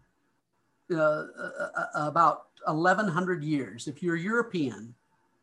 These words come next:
if you have European ancestry, you go back about eleven hundred, twelve hundred years, you are statistically, you are probably related to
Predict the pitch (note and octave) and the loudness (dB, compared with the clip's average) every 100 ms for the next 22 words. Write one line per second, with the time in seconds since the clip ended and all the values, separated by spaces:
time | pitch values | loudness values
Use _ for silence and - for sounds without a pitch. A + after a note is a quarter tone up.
0 | _ - A3 A3 A3+ A3 A3 G#3 E3+ C#3 | _ -4 -2 2 4 4 4 2 4 2
1 | B2+ A#2+ - B2 D3+ G#3+ B3 A#3 G3 F#3 | -2 -8 -10 -8 -4 -2 4 6 6 8
2 | D#3+ D3+ D3 F3 A3+ F#3+ G3 G3 F#3+ - | 8 8 8 6 6 4 2 2 0 0
3 | G3 F#3+ F3+ F#3+ E3+ D3 C#3+ A2+ G2+ B2 | 4 6 4 2 0 -4 -4 -4 -8 -12
4 | - - _ _ _ _ _ _ _ _ | -14 -16 _ _ _ _ _ _ _ _
5 | _ _ _ - F#3 D#4 G4+ G#3 F#3 - | _ _ _ -8 -2 4 6 6 4 0
6 | - F3+ B3+ B3+ A3 - C3 A2+ A2 - | -2 0 0 0 -2 -4 -6 -8 -12 -18
7 | _ _ F3+ F#3 F3 - - A#3+ C4 C#4+ | _ _ 0 4 2 0 -4 6 6 6
8 | A#3 A3 F#3+ E3 D#3+ D#3 D3+ D3 - _ | 2 0 2 4 4 2 0 -4 -12 _
9 | _ _ _ - A3 | _ _ _ -4 -4